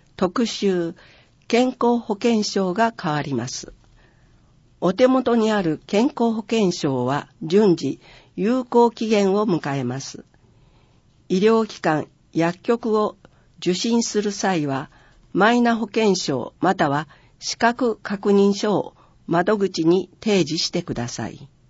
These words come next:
マイナ保険証の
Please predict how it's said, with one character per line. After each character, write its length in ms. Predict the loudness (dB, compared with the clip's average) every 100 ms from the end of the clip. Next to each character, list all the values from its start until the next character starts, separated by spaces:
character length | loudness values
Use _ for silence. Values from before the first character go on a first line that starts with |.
| _ _ _ _ _ _ _ _ _ _ _ _ _ _ _ -4
マ 180 | 2 4
イ 80 | 4
ナ 160 | 2
保 80 | -2
険 260 | -2 0 0
証 260 | 0 -2
の 280 | -2 -4 -8